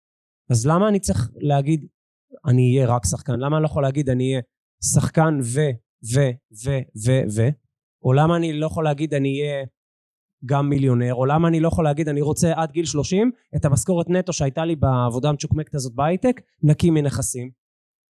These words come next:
עכשיו, אתה יודע, אם אתה מתחיל לאפשר לעצמך להאמין שזה אפשרי, אתה תתחיל לרוץ אחרי זה. אבל הבעיה, וזה חוויתי הרבה זמן, עד שה-,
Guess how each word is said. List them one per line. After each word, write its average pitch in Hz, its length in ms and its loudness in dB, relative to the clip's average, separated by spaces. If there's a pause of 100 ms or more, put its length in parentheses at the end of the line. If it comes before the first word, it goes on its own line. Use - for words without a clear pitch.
(340)
עכשיו, 139 200 -2
אתה 147 100 -2
יודע, 190 140 2
אם 190 140 2
אתה 160 140 0
מתחיל 220 520 2
לאפשר 175 320 2
לעצמך 202 440 -2
להאמין 175 280 2
שזה 208 200 0
אפשרי, 143 360 0
אתה 131 160 -4
תתחיל 175 380 -2
לרוץ 180 400 2
אחרי 147 200 -2
זה. 120 140 -2 (440)
אבל 135 160 0
הבעיה, 143 400 2 (300)
וזה 170 340 0 (140)
חוויתי 151 340 -4
הרבה 151 280 0
זמן, 127 360 -2
עד 165 160 -4
שה-, 139 320 4